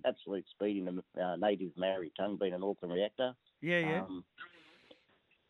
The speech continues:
Speaker 1: got ability, but he just, yeah, he just seems to, uh, yeah, he sort of pulls t-, a bit too hard, and at home he's, you know,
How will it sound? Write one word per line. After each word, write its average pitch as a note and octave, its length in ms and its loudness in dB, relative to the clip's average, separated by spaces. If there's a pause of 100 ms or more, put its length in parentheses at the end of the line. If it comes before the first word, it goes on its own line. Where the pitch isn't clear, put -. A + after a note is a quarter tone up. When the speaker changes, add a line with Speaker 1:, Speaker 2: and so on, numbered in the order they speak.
(180)
Speaker 1:
got D3+ 140 12
ability, G2+ 460 6
but F2+ 140 0
he E2+ 200 -2
just, A2+ 120 -6 (580)
yeah, G2 120 -6
he G2 180 -2
just A2 160 -4
seems G#2 320 4
to, F#2 220 4
uh, F#2 200 6 (1120)
yeah, F#2+ 260 -2 (180)
he G2+ 160 -2
sort C#3+ 140 10
of - 80 -2
pulls A2+ 340 6
t-, G#2 80 -2 (100)
a - 40 -4
bit A2+ 220 4
too G2+ 160 6
hard, A#2 320 10
and F#2 160 2 (800)
at B2+ 100 4
home A2 260 6
he's, F2 120 -2 (440)
you G2+ 100 -4
know, G#2+ 80 -6